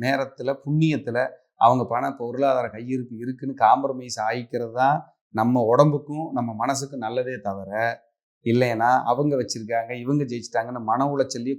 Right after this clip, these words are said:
குமுறிடும். நிறைய பார்த்துருப்போம் நம்ம, நம்ம, நம்ம நண்பர்களுக்குள்ளேயே, உறவுகளுக்குள்ளேயே நீங்க பேசிக்குவீங்க, "அவரு நான் காசு வச்சிருக்கேன்னு என் மேல ரொம்ப பொறாமைப்படுறாருப்பா" அப்படின்லாம் சொல்லுவாங்க. பொறாமைப்பட்டு பிரயோஜனமே இல்லைங்க.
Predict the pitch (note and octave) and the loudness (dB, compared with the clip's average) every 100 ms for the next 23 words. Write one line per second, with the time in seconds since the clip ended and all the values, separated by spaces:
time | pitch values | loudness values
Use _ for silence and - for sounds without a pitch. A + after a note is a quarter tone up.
0 | C#3 D3+ D#3+ D3+ F2+ C#2+ _ _ _ _ | -2 2 2 2 -4 -10 _ _ _ _
1 | - - _ _ _ _ - B2+ E3 F3+ | -14 -14 _ _ _ _ 6 8 10 10
2 | G#3 E3 D3 D3+ D3+ C3 C3 A#2 A2 G2+ | 8 12 10 10 4 -2 -2 -4 -8 -14
3 | - A#2 A#2 B2+ B2+ B2 A#2+ B2 B2+ B2+ | -18 -14 -8 -6 -4 -6 -10 -4 -2 2
4 | C3+ C#3 C3+ B2 B2 C3+ B2+ C3+ C3 A#2+ | 2 2 0 -2 -4 -4 -2 -2 -4 -4
5 | C3 C#3 A#2+ B2+ C3+ B2+ B2 G#2+ G2+ _ | -2 -2 -2 -2 -4 -4 -8 -10 -10 _
6 | _ _ _ - - - B2+ C#3 D3+ E3 | _ _ _ -14 -8 2 4 6 8 6
7 | C3 B2 B2+ E3 D#3+ D3+ C#3 C3 C3+ B2 | 4 6 6 6 4 -6 -6 -6 -6 -6
8 | A2+ B2 A#2 A#2+ B2+ A#2 A#2+ C3 A2+ G2+ | -4 -2 -2 -4 -6 -2 0 0 -2 -6
9 | F#2 - F2+ _ _ B2 B2 C3+ C#3 A#2+ | -8 -10 -16 _ _ 2 4 2 0 -4
10 | A#2+ B2 G2+ E2+ _ _ _ _ _ - | -4 0 -2 -4 _ _ _ _ _ -18
11 | - _ A2+ A#2+ D3+ D3+ C3+ C3+ C#3+ B2+ | -18 _ 6 10 10 8 0 -8 -6 -4
12 | C3+ C3 B2+ C3+ C3 A2 A#2 | -4 -6 -10 -12 -12 -8 -8